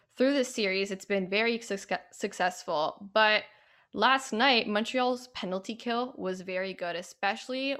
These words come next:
when Weber took a four-minute penalty at the end of the third period, which led into overtime. If Montreal didn't kill that penalty with Tampa Bay's power play, the Stanley Cup could have been awarded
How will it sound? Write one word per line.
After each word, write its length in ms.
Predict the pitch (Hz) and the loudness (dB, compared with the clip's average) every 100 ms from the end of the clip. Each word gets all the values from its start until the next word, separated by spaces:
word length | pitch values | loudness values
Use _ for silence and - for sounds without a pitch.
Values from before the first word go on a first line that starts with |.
| 226 | -6
when 340 | 202 190 185 185 | -6 -4 -6 -8
Weber 340 | 180 190 202 | -6 -2 -4
took 240 | 202 196 | -4 -8
a 60 | 185 | -8
four-minute 560 | - 214 208 196 185 - | -6 -2 -2 -4 -6 -10
penalty 480 | 190 185 208 233 - | -8 -6 -4 -6 -4
at 140 | - 196 | -4 -4
the 120 | 180 | -4
end 120 | 190 | -4
of 80 | 196 | -4
the 80 | 190 | -6
third 300 | - 185 185 | -6 -8 -8
period, 440 | - 180 180 180 - _ _ | -6 -2 -2 -4 -8 _ _
which 200 | 190 196 | -6 -4
led 280 | 220 240 269 | 2 2 4
into 260 | 269 262 | 2 0
overtime. 840 | 220 220 233 247 247 190 170 170 208 _ _ _ _ _ | 0 0 0 -2 -2 -4 -4 -6 -12 _ _ _ _ _
If 160 | 220 226 | -2 2
Montreal 520 | 240 269 370 403 302 | 0 0 2 2 2
didn't 320 | 214 208 233 | -2 -2 -4
kill 380 | 233 - 185 202 196 | -6 -8 -6 -6 -2
that 300 | 180 180 - | -2 -2 -4
penalty 600 | - 165 185 - 233 247 254 | -4 -2 -4 -6 -8 -8 -8
with 240 | 190 190 _ | -10 -12 _
Tampa 380 | - 202 202 226 | -10 -6 -4 -4
Bay's 320 | 202 185 190 | -8 -8 -8
power 340 | - - 165 180 | -6 0 2 0
play, 420 | - 233 233 247 - _ _ - | 0 2 4 0 -8 _ _ -4
the 100 | 220 | -2
Stanley 380 | - 285 339 359 | 2 4 6 4
Cup 240 | 269 247 | 2 0
could 140 | - 214 | 0 0
have 120 | 196 | 2
been 120 | 196 | 2
awarded 600 | 175 165 160 151 113 180 | 2 -2 -6 -6 -6 -8